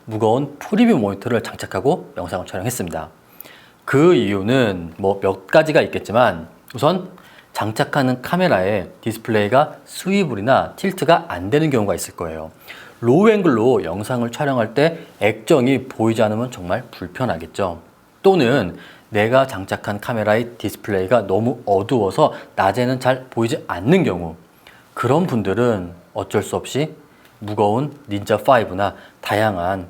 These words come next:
프리뷰 모니터, 또 고가의 프리뷰 모니터를 장착하고 짐벌을 운영했습니다. 하지만 위빌 투 같은 경우는 필요하다면 또 상황에 따라서는 여기에 있는 이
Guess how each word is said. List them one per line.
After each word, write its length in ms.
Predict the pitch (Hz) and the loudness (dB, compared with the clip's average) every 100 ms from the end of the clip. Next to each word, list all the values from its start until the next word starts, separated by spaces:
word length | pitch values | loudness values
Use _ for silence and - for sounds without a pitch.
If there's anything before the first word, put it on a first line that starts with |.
| - | -14
프리뷰 360 | - 180 208 | -4 0 2
모니터, 400 | 143 95 95 92 - | 2 0 -4 -6 0
또 240 | 156 151 | 0 -2
고가의 680 | - 131 131 - 170 156 156 | -4 -4 -2 4 6 6 2
프리뷰 260 | - 196 196 | -4 -4 -2
모니터를 360 | 135 127 135 | -2 0 -2
장착하고 840 | 135 98 - 117 - 107 143 175 180 - | -4 -12 -6 -6 -4 -2 0 0 -4 -16
짐벌을 640 | - 117 107 104 139 175 - | -6 -4 0 2 0 -2 -10
운영했습니다. 640 | 98 92 90 143 98 82 80 - _ - | -12 -10 -8 -6 -4 -6 -8 -12 _ -8
하지만 420 | 120 220 135 - - - _ - | -2 4 4 2 -10 -20 _ -6
위빌 260 | 110 147 143 | 2 2 2
투 260 | 104 82 | -2 -4
같은 280 | - 101 117 | -6 -4 -2
경우는 560 | 98 90 127 127 - - - | -2 0 0 0 -4 -18 -16
필요하다면 960 | - - 180 180 147 92 82 90 90 85 - - | -12 -6 2 4 4 2 -2 -4 -8 -10 -14 -4
또 160 | 117 | -4
상황에 460 | 117 - 165 160 151 | -4 -4 0 0 2
따라서는 420 | 110 98 110 160 180 - - - | 0 0 2 0 -2 -10 -18 -8
여기에 380 | 90 98 123 110 | -4 0 2 0
있는 380 | 90 92 95 95 | -2 -6 -8 -8
이 140 | 104 | -10